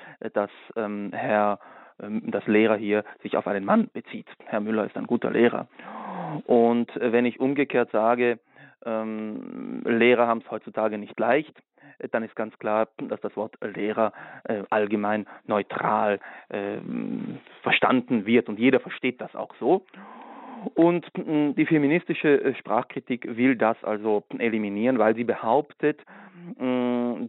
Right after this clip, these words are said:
das wird, werde zwar so verwendet, aber die Frauen würden dort,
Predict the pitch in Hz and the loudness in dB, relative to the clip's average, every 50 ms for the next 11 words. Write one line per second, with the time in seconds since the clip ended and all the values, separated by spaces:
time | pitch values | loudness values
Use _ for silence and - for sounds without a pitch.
0 | - - 123 110 - - - - - 117 117 123 123 - - 120 123 131 139 139 | -2 0 0 0 0 -6 -18 -16 -4 0 0 0 0 -2 0 4 4 4 4 4
1 | 135 - - 113 107 110 107 113 107 - 107 95 98 98 104 107 117 110 - - | 0 -2 -4 -4 -4 -4 -4 -6 -6 -6 -8 -6 -6 -8 -6 -6 -6 -6 -6 -10
2 | 156 143 - 104 104 104 104 98 - - 101 101 104 104 95 - - - - 101 | -16 -10 -6 -4 -4 -2 -4 -6 -6 -4 -2 -2 0 -2 -2 -6 -12 -18 -12 -8
3 | 98 95 95 104 95 - 107 104 - - - | -6 -4 -4 -4 -4 -2 -2 -2 -4 -6 -10